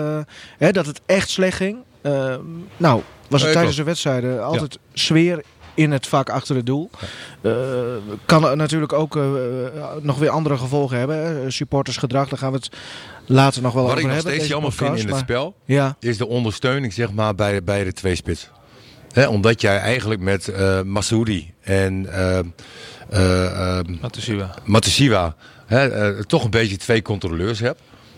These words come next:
Speaker 1: Hè, heb je, eh, als je, als je heel simpel, eh, eh, rekent, heb je zes verdedigend denkende spelers. Hè, waarbij Messoudi, eh, natuurlijk heel veel aanvallende intenties heeft. Waarbij Warmerdam, eh, heel veel aanvallende
Speaker 2: Ja.
Speaker 1: intenties heeft.
Speaker 2: Zeefuik ook.
Speaker 1: Waarbij Zeefuik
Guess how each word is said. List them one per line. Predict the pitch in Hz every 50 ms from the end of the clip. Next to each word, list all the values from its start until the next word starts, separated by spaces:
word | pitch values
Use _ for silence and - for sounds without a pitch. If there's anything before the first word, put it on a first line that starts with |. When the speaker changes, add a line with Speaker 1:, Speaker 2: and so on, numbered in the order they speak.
| - -
Speaker 1:
Hè, | - 131
heb | 151 139 110 107 -
je, | 107 98 98
eh, | 101 98 - 95 92 92 92 90 -
als | 107 117
je, | 101 113
als | 127 131
je | 107 127
heel | 131 170
simpel, | 160 - - 160 170 - 160 156 131 101
eh, | 104 107 107 98 95 107 110 110
eh, | 104 98
rekent, | 104 117 135 143 - 151 -
heb | 127 117 -
je | 113
zes | - - 135 139 131 - - - _ _ _ -
verdedigend | - - - 101 117 120 127 123 107 104 107 107 117 - - - - - - - -
denkende | 95 92 101 110 120 107 - 98 98
spelers. | - - 92 82 80 76 73 - -
Hè, | 95 113
waarbij | 127 127 101 85 98 95 95 95
Messoudi, | 92 92 95 - - 98 98 107 104 104 104 - - - - - - _
eh, | - 98 98 95
natuurlijk | 98 98 98 92 - 117 113 98 95
heel | 87 104 120 123
veel | 92 107 101 92 87 80 - - - - - -
aanvallende | - 101 101 - 123 113 107 101 92
intenties | 82 82 - - 90 92 - - 104
heeft. | 90 98 107 127 - - - - - - - -
Waarbij | - 98 95 85 98 92 87
Warmerdam, | 80 110 123 110 101 82 95 90 87 85 80 - - - - - -
eh, | - 95
heel | 92 87 104 113 101
veel | 98 95 90 90
aanvallende | 92 90 87 - 104 95 92 -
Speaker 2:
Ja. | 85
Speaker 1:
intenties | 80 - 101 107 113 -
heeft. | 123 110 107
Speaker 2:
Zeefuik | 104 127 120 113 131 127 131 131
ook. | 135 170 160
Speaker 1:
Waarbij | 117 107 95 101 92 92 82
Zeefuik | - - 123 123 131 110 104 101 87 87 85 -